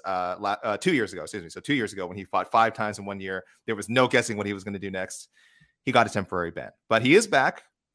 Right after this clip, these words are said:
Uh, will he be more moderate with his, uh, contract signing now?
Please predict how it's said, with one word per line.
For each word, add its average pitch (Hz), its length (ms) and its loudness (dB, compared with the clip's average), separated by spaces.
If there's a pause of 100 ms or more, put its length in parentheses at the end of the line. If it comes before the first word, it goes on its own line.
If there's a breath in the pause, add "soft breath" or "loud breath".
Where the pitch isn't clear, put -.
(220)
Uh, 107 320 4
will 131 220 0
he 131 280 -2
be 117 300 -6
more 110 340 -2
moderate 135 380 6
with 131 120 -4
his, 120 380 -6
uh, 120 360 2
contract 160 440 0
signing 170 280 -2
now? 180 160 -4